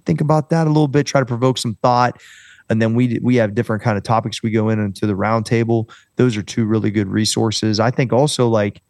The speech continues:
man, the Real Basic books, uh, the Think and Grow Rich, anything from Andrew Carnegie, Napoleon Hill, just open your mind up to some stuff. Uh, The Compound Effect from Darren Hardy's really good because it talks about consistency. It's a small book,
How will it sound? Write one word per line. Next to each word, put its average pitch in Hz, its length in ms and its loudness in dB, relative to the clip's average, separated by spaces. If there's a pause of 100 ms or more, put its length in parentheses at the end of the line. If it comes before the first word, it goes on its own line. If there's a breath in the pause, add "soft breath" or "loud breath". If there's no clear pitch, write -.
(340)
man, 127 200 2
the 107 100 0
Real 139 200 4
Basic 120 440 0
books, 98 640 -2 (480)
uh, 101 260 2
the 101 100 -8
Think 120 240 -2
and 113 140 -2
Grow 113 160 4
Rich, 110 560 0 (120)
anything 123 360 0
from 110 180 -2
Andrew 110 220 0
Carnegie, 107 480 0
Napoleon 104 540 0
Hill, 107 580 2 (440 soft breath)
just 156 260 -2
open 156 240 2
your 135 80 2
mind 135 400 2
up 123 120 -2
to - 100 -8
some 107 200 -2
stuff. 117 460 2
Uh, 113 240 2
The 98 80 -4
Compound 156 480 2
Effect 107 300 -2
from 107 160 -2
Darren 113 260 2
Hardy's 113 340 0
really 101 220 0
good 95 260 0
because 98 200 -4
it 101 80 -4
talks 113 240 0
about 98 180 -6
consistency. 120 720 0
It's 117 140 -4
a - 20 -8
small 110 500 2
book, 110 300 0